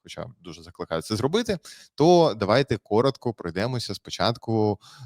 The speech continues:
е, по тому, що написали Forbes, потім, що в-, від нас вимагає М В Ф, і останній, який ро-, мій особистий прогноз розвитку цього, цих подій. Отже, що пишуть Forbes? Що на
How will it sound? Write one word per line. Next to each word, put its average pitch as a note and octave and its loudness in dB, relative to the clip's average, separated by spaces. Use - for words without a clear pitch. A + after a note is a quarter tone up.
е, G2 -4
по G2+ 2
тому, G#2 -2
що G#2 -8
написали F2 -6
Forbes, G#3 6
потім, G2+ 2
що B2+ 4
в-, G#2 -8
від G#2+ -8
нас G2+ -2
вимагає G2 -2
М A2+ -2
В B2 0
Ф, G3+ 2
і C#3+ 0
останній, D3+ 2
який A2 0
ро-, G#2 0
мій A2 0
особистий F#2+ -8
прогноз C3 -4
розвитку G#2 -4
цього, F2+ -4
цих - -4
подій. - -8
Отже, F3 8
що E3+ 6
пишуть B2+ 0
Forbes? - 0
Що C3+ 6
на G2+ 0